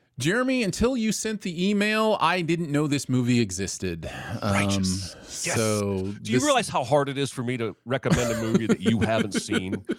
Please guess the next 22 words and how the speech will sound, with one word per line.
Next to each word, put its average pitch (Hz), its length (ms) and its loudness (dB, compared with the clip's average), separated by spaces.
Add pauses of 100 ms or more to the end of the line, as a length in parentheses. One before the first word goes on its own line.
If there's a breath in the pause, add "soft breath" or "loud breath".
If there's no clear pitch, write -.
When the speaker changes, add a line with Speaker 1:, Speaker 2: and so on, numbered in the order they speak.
(100)
Speaker 1:
<laughs> - 260 -14 (100)
Is 170 120 0
that 214 100 2
Speaker 2:
Uh, 165 40 2
Speaker 1:
your 185 120 0
goal? 175 380 2 (180 loud breath)
Speaker 2:
it's 185 140 0
a - 20 8
Speaker 1:
Is 208 100 0
Speaker 2:
bucket 208 300 2
Speaker 1:
that 190 80 0
Speaker 2:
list. 123 340 0
I 156 60 -4
just 151 240 -6
checked - 260 -2
it 170 80 -2
off. 143 420 2
Um, 165 560 4 (380 loud breath)
this - 180 -2
is 160 160 -4
a 123 140 -2
short 190 400 -2